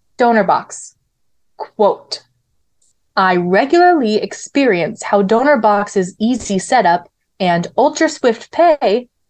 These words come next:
fast checkout, deliver what we need.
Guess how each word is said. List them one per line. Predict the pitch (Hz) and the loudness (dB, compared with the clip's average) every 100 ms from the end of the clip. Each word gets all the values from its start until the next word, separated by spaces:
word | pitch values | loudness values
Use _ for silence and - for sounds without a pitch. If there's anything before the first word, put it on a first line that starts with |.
| _ | _
fast | - 170 - | -4 -4 -4
checkout, | - 226 180 165 - _ _ _ | -4 -2 0 0 -2 _ _ _
deliver | 262 254 330 330 226 | -2 0 2 2 2
what | 202 190 | 2 0
we | 202 202 | -2 -2
need. | 220 208 196 | -4 -6 -10